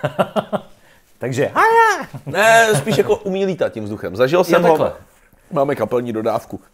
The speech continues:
Speaker 2: Náš fotograf Tony a náš D J Party Boy byli nějaký drzí. A on seděl vedle řidiče, oni úplně vzadu. On tam byl během tří vteřin, protože proletěl vzduchem. <laughs> Já je zabiju!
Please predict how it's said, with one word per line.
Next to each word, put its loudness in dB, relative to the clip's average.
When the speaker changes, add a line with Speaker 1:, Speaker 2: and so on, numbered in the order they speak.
Speaker 2:
Náš -2
fotograf -6
Tony 2
a -4
náš -2
D -4
J -2
Party -4
Boy 2
byli -2
nějaký -6
drzí. -4
A -8
on -6
seděl -2
vedle 0
řidiče, -8
oni -4
úplně -4
vzadu. -2
On -10
tam -2
byl 0
během 0
tří -12
vteřin, -2
protože -4
proletěl 6
vzduchem. 2
<laughs> -20
Já 6
je 10
zabiju! 10